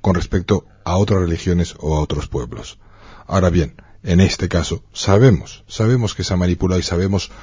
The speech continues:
quién lo ha manipulado y sabemos a través de quién se ha manipulado. Pero, mm, yo creo que más que, más que criticar, eh, la reacción de las comunidades islámicas,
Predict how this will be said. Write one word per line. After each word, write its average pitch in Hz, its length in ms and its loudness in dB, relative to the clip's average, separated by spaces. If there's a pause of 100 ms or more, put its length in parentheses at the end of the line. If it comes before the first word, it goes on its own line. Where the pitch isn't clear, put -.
(280)
quién 123 260 6
lo 107 140 6
ha 104 60 4
manipulado 95 760 4 (320)
y 107 80 0
sabemos 95 380 0
a 92 40 0
través 92 300 4
de 87 100 2
quién 107 300 4
se 92 180 0
ha 82 60 2
manipulado. 73 680 -4 (680)
Pero, 98 460 6 (260)
mm, 90 1160 -2
yo 117 160 -2
creo 123 240 2
que 107 280 0 (300)
más 123 360 2
que, 113 440 2 (640)
más 113 340 -2
que 107 380 0 (100)
criticar, 107 920 4 (140)
eh, 82 320 -2
la 87 200 0
reacción 92 800 2 (320)
de 87 160 -2
las 90 140 -2
comunidades 92 360 0
islámicas, 101 720 0